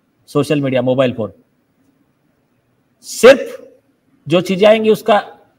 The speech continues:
circulation भी हो गया, चर्चा भी हो गई। इनको name and shame in public चाहिए, और जब इनको डर आ जाएगा अधिकारियों को, judges को कि नहीं, देश की जनता जाग गई है, अभी हमको जेल में जाने की बारी है,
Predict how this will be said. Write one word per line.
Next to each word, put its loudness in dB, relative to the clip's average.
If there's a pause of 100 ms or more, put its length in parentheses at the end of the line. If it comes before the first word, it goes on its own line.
(140)
circulation 4
भी 2
हो 6
गया, 4 (420)
चर्चा 2
भी 2
हो 4
गई। 0 (760)
इनको 2
name 2
and 4
shame 4
in -2
public 2
चाहिए, -4 (580)
और 2 (240)
जब 4
इनको 6
डर 8
आ 6
जाएगा 6
अधिकारियों 4
को, 6
judges 2
को 0
कि 0
नहीं, 2 (840)
देश -2
की -2
जनता 4
जाग 2
गई 2
है, 4
अभी 2
हमको 2
जेल 4
में 0
जाने 2
की -4
बारी 0
है, -18